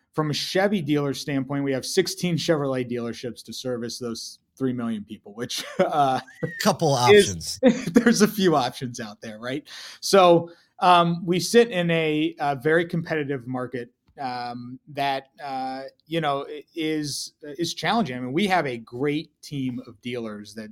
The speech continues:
Speaker 1: represent Chevrolet in Cincinnati. To give people an idea, Cincinnati, or Chevrolet's been the number one selling brand in Cincinnati, I think, eight years going. Um, we command, like, roughly fifteen percent market share in the market itself.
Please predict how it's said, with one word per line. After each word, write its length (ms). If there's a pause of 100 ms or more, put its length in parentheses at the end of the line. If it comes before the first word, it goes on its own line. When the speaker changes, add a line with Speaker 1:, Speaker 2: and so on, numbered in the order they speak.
Speaker 1:
represent 480
Chevrolet 720
in 140
Cincinnati. 540
To 60
give 200
people 240
an 80
idea, 380 (340)
Cincinnati, 500
or 400 (140)
Chevrolet's 500
been 240
the 80
number 220
one 160
selling 300
brand 260
in 80
Cincinnati, 500
I 60
think, 260
eight 220
years 280
going. 520 (440)
Um, 600 (160)
we 260
command, 800
like, 340
roughly 320
fifteen 380
percent 340
market 320
share 320
in 140
the 80
market 380
itself. 600